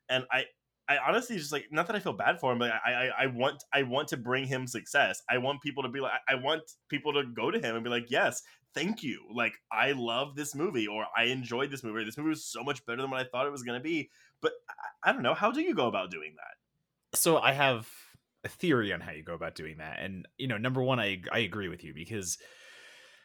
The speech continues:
Speaker 2: there are so many talks over and over again. And I, as, as someone who appreciates reboots with me as well, Trace, uh, you understand the sense that whenever a reboot gets announced, everyone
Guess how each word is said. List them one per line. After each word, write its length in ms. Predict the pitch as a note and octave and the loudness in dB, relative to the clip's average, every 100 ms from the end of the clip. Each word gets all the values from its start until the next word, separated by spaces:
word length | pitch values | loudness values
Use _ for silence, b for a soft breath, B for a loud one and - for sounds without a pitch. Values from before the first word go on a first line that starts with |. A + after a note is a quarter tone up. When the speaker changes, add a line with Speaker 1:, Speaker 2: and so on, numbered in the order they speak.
| B _ _ | B _ _
Speaker 2:
there 240 | A#2+ A#2+ G#2 | 0 2 4
are 60 | |
so 260 | F#2+ D#3 D#3 | 4 4 4
many 180 | D3+ C#3+ | 2 0
talks 460 | B2+ A2 G#2 - - | 0 2 2 -2 0
over 240 | A#2 A#2 | 0 0
and 80 | G#2+ | 0
over 260 | G#2 F#2+ F#2 | 0 -2 -4
again. 260 | F2+ F2 | -4 -4
And 280 | F2 E2+ - | -4 -6 -6
I, 160 | E2+ E2+ | -6 -4
as, 240 | G2 G#2+ - | 0 0 0
as 160 | G#2 - | -2 0
someone 180 | B2+ A2+ | 0 0
who 80 | |
appreciates 640 | A2 - G#2+ A2 G2 - - | 0 -2 -2 -2 -4 -6 -6
reboots 480 | G2+ F#2+ G2 G2 | -6 -4 -4 -6
with 120 | F#2+ F2+ | -8 -8
me 140 | G2 | -8
as 100 | F2+ | -6
well, 180 | F2+ F2+ | -6 -4
Trace, 460 | G2+ F#2 F#2 - - | -4 -4 -4 -6 -4
uh, 360 | F2+ E2 D#2 C2+ - | -2 -2 -4 -8 -14
you 200 | G2 F#2 | -10 -8
understand 460 | F2+ - F#2 F2+ | -6 -6 -6 -6
the 60 | F2+ | -6
sense 300 | - F2+ E2+ | -6 -6 -4
that 120 | F#2 | -4
whenever 320 | F#2+ G#2 G2 | -4 -4 -6
a 40 | F#2+ | -4
reboot 240 | D#3+ D3+ | -4 -2
gets 160 | C3+ - | -2 -2
announced, 300 | B2+ A#2 A2+ | -2 -2 -4
everyone 400 | A2 A2+ G#2+ | -4 -6 -8